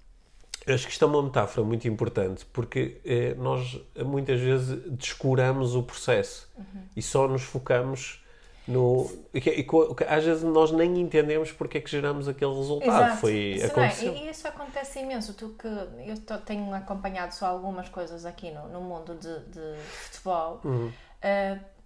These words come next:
Speaker 2: mas mesmo assim penso isso muitas vezes nesta, nesta, eh, troca do, dos treinadores,
Speaker 1: Uhum.
Speaker 2: não é? Que, que, ah, que n-, parece que não há ali um,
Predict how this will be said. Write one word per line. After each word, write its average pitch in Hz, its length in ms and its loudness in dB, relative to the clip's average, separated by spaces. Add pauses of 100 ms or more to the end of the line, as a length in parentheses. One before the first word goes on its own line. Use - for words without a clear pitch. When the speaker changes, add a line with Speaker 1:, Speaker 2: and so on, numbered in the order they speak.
(120)
Speaker 2:
mas 208 420 -6
mesmo 214 240 -2
assim 220 200 -4
penso 233 340 -6
isso 233 180 -8
muitas 226 240 -6
vezes 220 220 -6
nesta, 220 500 -4 (640)
nesta, 214 720 -2
eh, 196 320 -2 (100)
troca 214 840 0
do, 202 300 -10
dos 214 200 -10
treinadores, 240 640 -4
Speaker 1:
Uhum. 120 300 -2 (280)
Speaker 2:
não 180 100 -10
é? 175 140 -10 (120)
Que, 196 300 -6 (180)
que, 170 840 -4 (460)
ah, - 300 -8 (960)
que 240 80 -4
n-, 247 180 0 (100)
parece 277 280 0
que 302 100 -12
não 277 220 -4
há 277 180 -6
ali 202 260 -4
um, 208 260 -6